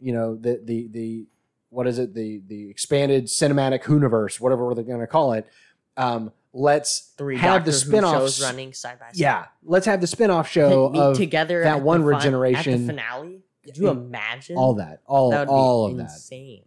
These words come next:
Speaker 1: Absolutely all of that. Um, I, I, I feel like Chibnall and R T D were talking.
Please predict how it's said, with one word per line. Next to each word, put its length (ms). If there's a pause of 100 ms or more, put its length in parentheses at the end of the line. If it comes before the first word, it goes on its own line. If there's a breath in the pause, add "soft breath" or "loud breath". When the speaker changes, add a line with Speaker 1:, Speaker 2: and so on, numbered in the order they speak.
(160)
Speaker 1:
Absolutely 440
all 180
of 80
that. 180 (420)
Um, 360 (120)
I, 200 (440)
I, 100
I 40
feel 320
like 280
Chibnall 560
and 260
R 140
T 160
D 220
were 160
talking. 380